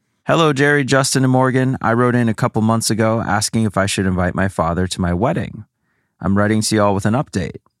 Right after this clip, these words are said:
I followed my gut and decided against inviting my dad. And it turns out that my gut was right and he shouldn't have been there. The day before my wedding, my dad faked a heart attack to get a pity invite.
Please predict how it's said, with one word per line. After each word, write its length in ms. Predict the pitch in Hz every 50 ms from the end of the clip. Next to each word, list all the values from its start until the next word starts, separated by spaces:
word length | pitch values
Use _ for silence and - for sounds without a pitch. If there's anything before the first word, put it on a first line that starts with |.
| _ _ -
I 100 | - 101
followed 300 | 104 - 120 113 120 123
my 140 | 131 123 113 104
gut 320 | 98 110 113 131 - -
and 100 | - 98
decided 460 | 92 90 - 101 90 92 95 95 90
against 680 | 95 90 90 104 - 113 131 127 92 - - - - -
inviting 460 | - 107 98 87 90 82 82 82 78 80
my 120 | 78 76
dad. 460 | 78 - 90 90 92 92 87 - 156 - _ _ _ _ _ - -
And 100 | 104 110
it 140 | 107 - -
turns 340 | - - 139 131 131 120 123
out 320 | 127 123 131 135 127 -
that 180 | - 107 - -
my 140 | 92 107
gut 280 | 101 87 95 95 - -
was 160 | - 95 90 92
right 360 | 87 98 113 110 98 98 - -
and 120 | - 90 95
he 60 | 92
shouldn't 340 | - - - 87 80 78 -
have 260 | 101 98 90 87 -
been 220 | - 117 120 120 110
there. 340 | 82 - - - - - _ _ _ _ _ _ _ _ _
The 80 | - 107
day 220 | 95 120 127 139
before 440 | 147 143 135 - - - 139 160 180
my 160 | 185 156 127
wedding, 480 | 110 104 98 95 92 95 107 117 139 165 _ _ _ _ -
my 160 | - 104 104
dad 300 | 98 117 113 117 113 101
faked 340 | - - 135 143 - - -
a 60 | 147
heart 200 | 127 117 98 95
attack 400 | 95 90 - 98 87 90 90 -
to 100 | - -
get 180 | 92 - 92 92
a 80 | 95 95
pity 440 | - - - - 170 - 147 120 98
invite. 440 | 92 92 82 87 82 73 73 -